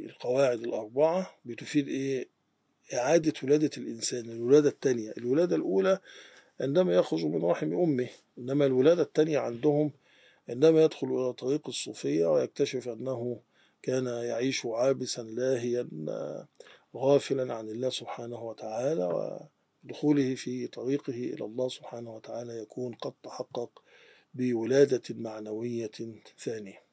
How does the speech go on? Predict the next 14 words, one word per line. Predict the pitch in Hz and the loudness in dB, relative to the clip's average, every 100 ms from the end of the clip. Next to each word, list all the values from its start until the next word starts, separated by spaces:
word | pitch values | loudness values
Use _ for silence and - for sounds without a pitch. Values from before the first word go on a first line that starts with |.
| _ _ _ _ _ _ _ _ _ _ _ - _ _ _ _ _ _ _ _ _ _ _ _ _ _ _ _ _ 165 | _ _ _ _ _ _ _ _ _ _ _ -20 _ _ _ _ _ _ _ _ _ _ _ _ _ _ _ _ _ 6
إيه | 170 | 8
بقى | 165 | 8
الأربع | 151 156 151 131 | 6 4 4 0
قواعد | - 143 135 123 | 4 4 4 2
دول | 135 131 | 0 0
التي | 123 139 143 127 | 4 4 4 -6
في | - 139 | -2 0
جميعها | 131 120 143 139 139 | 0 -2 -2 0 -2
تتحقق | - 123 - 151 - 123 - | -4 -12 -6 -8 -6 -10 -2
له | 131 120 127 123 | 0 0 -2 -6
الولادة | 117 120 131 123 127 - _ - - - 135 | -8 -2 0 0 -2 -4 _ -20 -20 -12 -8
المعنوية | 117 113 113 127 127 | -6 -8 -4 0 0
الثانية، | 113 - 113 110 110 101 _ _ _ _ _ _ _ _ _ _ _ _ _ _ _ _ _ _ - | 0 -6 -8 -8 -12 -14 _ _ _ _ _ _ _ _ _ _ _ _ _ _ _ _ _ _ -10
والتي | 120 143 139 123 | 4 6 6 0